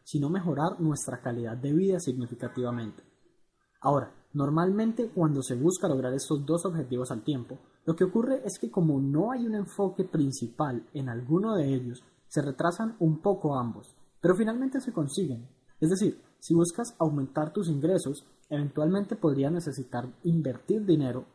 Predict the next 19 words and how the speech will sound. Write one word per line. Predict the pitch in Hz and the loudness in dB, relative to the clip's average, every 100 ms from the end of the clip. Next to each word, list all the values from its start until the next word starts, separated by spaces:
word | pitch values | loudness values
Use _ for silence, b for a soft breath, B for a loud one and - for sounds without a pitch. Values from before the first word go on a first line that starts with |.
| _ | _
que | 143 | -6
podrías | - 127 135 196 190 | -2 0 2 0 0
estar | - 117 | -6 -4
ahorrando. | 120 120 143 120 - _ _ _ - - | -4 -2 -4 -4 -10 _ _ _ -20 -8
Y | 127 | -4
si | 123 | -2
buscas | 131 - 175 175 | -2 0 -2 0
ahorrar, | 151 190 175 139 123 - _ _ | 4 4 4 -2 -4 -12 _ _
eventualmente | 151 151 196 233 240 | -2 2 0 0 -2
podrías | 226 170 147 156 | 2 2 2 2
no | 175 202 | 0 0
tener | 208 202 202 - _ | -2 -4 -6 -8 _
para | 160 143 | -2 0
invertir | 139 - - 147 | -2 -4 -2 0
lo | 156 | 0
suficiente. | 139 127 - 110 - - _ _ _ _ _ _ | -2 -6 -6 -8 -10 -20 _ _ _ _ _ _
Sea | - 175 208 | 0 2 4
como | 196 139 | 2 2
sea, | 151 156 170 | 2 0 -2